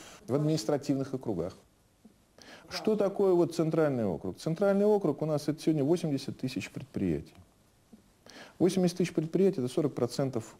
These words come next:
от всей городской численности предприятий малого бизнеса. Это более семисот тысяч рабочих мест. А если мы ещё эти рабочие места умножим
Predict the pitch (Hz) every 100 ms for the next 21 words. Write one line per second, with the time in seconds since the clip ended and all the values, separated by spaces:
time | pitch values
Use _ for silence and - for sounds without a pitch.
0 | - 117 - - - - - _ - -
1 | - 117 95 101 - - 95 - - -
2 | 67 - - - _ - 85 - 90 69
3 | - - - 90 - - - - - -
4 | - - - - 165 165 175 165 143 123
5 | 135 185 175 160 156 151 - 151 - 170
6 | - 147 - - - 117 127 123 - -
7 | 92 - - _ _ _ - - - -
8 | - 165 170 165 165 156 - 165 156 139
9 | 143 147 139 139 139 131 - 92 85 -
10 | - 127 127 123 104 98 90 85